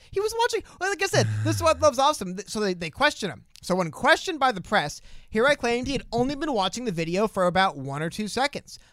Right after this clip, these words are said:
But it has been reported that he was actually watching the video, uh, the,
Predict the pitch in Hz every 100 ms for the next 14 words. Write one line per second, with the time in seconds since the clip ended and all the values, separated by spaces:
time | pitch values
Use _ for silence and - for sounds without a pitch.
0 | - 151 120 165 294 233 208 170 165 165
1 | 160 156 127 - 202 220 - 185 151 147
2 | 156 135 147 135 139 - _ _ _ _
3 | _ 147 131 117 - 156 160